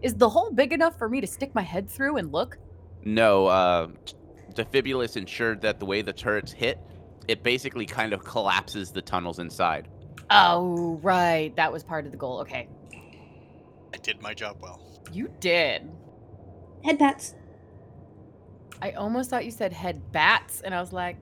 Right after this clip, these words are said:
Speaker 3: Oh, shit.
Speaker 1: "Hmm."
Speaker 4: <laughs>
Speaker 1: But head pats. <laughs> Yep,
Speaker 4: Head
Speaker 1: good job,
Speaker 4: pigeons.
Speaker 1: pat, pat.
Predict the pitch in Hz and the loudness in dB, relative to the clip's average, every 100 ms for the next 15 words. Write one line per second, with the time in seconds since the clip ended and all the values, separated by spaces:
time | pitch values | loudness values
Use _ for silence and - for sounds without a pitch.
0 | - 131 131 - 131 117 - - - - | -10 -6 -4 0 0 0 -2 -12 -14 -16
1 | - 202 277 - - - 320 247 233 - | -8 4 6 6 4 4 6 6 6 4
2 | 277 214 - - 185 262 - - - - | 2 2 -2 6 6 6 0 -16 -20 -18
3 | - - 233 262 320 339 233 196 151 165 | -16 -10 0 4 8 8 8 8 6 6
4 | 175 269 285 | 4 6 6